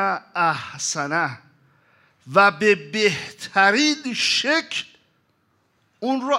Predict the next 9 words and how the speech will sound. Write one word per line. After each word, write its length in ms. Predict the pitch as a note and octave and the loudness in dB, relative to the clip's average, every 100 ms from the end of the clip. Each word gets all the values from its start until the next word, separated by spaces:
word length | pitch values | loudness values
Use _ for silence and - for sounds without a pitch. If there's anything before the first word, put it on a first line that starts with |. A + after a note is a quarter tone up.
| - | -2
انجام 800 | G3 F#3 F3+ E3+ E3 A3 A#3 F#3+ | -2 -2 -4 -8 -6 -2 -2 -4
می‌دهند. 840 | D#3+ C#3 B2+ B2+ A#2 A2 G#2+ F2 _ _ _ _ _ _ _ _ _ _ - | -10 -12 -10 -12 -10 -14 -16 -20 _ _ _ _ _ _ _ _ _ _ -4
"اولئک 920 | F#3+ G3 G3 F#3 F3+ - F#3 E3 C4 | 4 6 6 6 4 0 -6 -2 2
الذین 920 | C#4 A#3+ G#3 F#3+ F#3 E3+ F3+ E3 E3 | 2 0 -6 -4 -4 -4 -12 -14 -10
هم، 560 | E3 D3 C#3+ E3+ C#3+ A#2 - _ _ _ _ _ | -6 -6 -6 -10 -10 -14 -18 _ _ _ _ _
اولئک 760 | G#3 G#3 G3+ G3 F#3+ E3 F#3 A3+ | -6 0 2 2 0 -6 -10 0
الذین 840 | C#4 C4 A3 G3+ F3 F3+ E3+ E3 | 0 0 -2 0 0 -6 -10 -6
هداهم 840 | E3 D3+ D#3+ D#3+ D#3+ D3+ C3+ D3 D3+ | -6 -4 -4 -4 -4 -6 -8 -8 -6
الله." 600 | D3+ C#3 C#3 B2+ A2 | -6 -4 -2 -2 -4